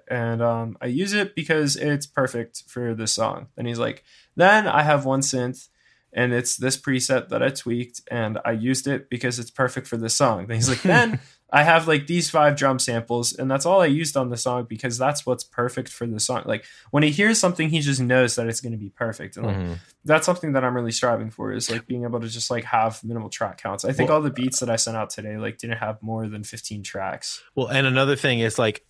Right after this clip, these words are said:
Speaker 2: knowing, not only knowing when to stop, but also knowing when to move on from that, from,
Speaker 1: Yeah.
Speaker 2: from a, from a sound that doesn't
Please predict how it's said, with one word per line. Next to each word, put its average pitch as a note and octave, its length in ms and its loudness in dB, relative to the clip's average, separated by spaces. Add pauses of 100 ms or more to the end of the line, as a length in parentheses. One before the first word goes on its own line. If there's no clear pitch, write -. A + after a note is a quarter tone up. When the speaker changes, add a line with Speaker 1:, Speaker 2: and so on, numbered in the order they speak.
Speaker 2:
knowing, B2+ 600 4
not C#3 180 6
only C#3 280 6
knowing B2 600 4
when A2 220 2
to G#2+ 120 -2
stop, A2 500 2
but G#2+ 140 2
also A2 340 2
knowing G#2 480 2
when G2 140 0
to G2 100 -2
move F2+ 280 0
on E2 260 0
from D#2+ 200 -10
that, E2 220 -10 (380)
from, G2+ 160 2
Speaker 1:
Yeah. C#3+ 180 6
Speaker 2:
from G2+ 220 4
a, A2 40 -4
from A2 200 0
a F2+ 40 -2
sound G#2+ 220 2
that F#2 120 -4
doesn't G2 360 0